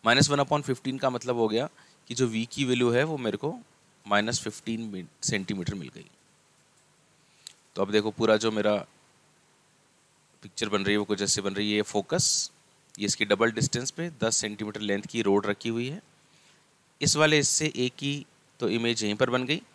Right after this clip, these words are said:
and ये जो तीस centimeter की distance पे जो बी था ना, उसकी image यहाँ से पन्द्रह पे बनी। देखो, ये यहाँ से यहाँ तक दस है, ये यहाँ से यहाँ तक बीस है, तो पन्द्रह का मतलब यहाँ हो जाएगा।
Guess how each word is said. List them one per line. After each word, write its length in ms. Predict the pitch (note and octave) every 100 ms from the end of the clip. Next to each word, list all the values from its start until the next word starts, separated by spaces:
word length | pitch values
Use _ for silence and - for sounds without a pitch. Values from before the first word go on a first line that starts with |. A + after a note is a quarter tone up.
| _ _ _ _ _ _ -
and 360 | G#2+ A2 G#2+ -
ये 180 | A2+ A#2+
जो 120 | C3
तीस 320 | - D3+ D#3
centimeter 480 | - C3 B2 B2+ B2+
की 100 | C3
distance 400 | B2 - C3 C3
पे 100 | C3+
जो 120 | C3
बी 260 | A2+ B2+ E3
था 160 | C3
ना, 220 | G#2 E2 F#2+ _ _ _ - -
उसकी 260 | A#2 - C#3
image 280 | B2+ B2+ B2
यहाँ 140 | A2+
से 140 | C3
पन्द्रह 300 | C#3+ A#2+ A2
पे 140 | A2+ A#2
बनी। 220 | F#2 E2
देखो, 240 | F2+ F#2
ये 140 | A2 A#2
यहाँ 260 | A2 G#2
से 140 | A2 B2
यहाँ 60 | -
तक 140 | A#2 A2+
दस 180 | C3 D3+
है, 120 | E3+ _ _ _ _ _ - _
ये 100 | A2
यहाँ 160 | A2 G#2+
से 120 | B2+
यहाँ 80 | A2
तक 140 | A2 G2+
बीस 260 | A#2 C3+ D3
है, 60 |
तो 80 | C#3+
पन्द्रह 300 | A2 G#2 G#2
का 80 | G#2+
मतलब 300 | G#2 G#2+ G2
यहाँ 220 | F#2+ G2+
हो 100 | G2
जाएगा। 320 | E2 C#2+ -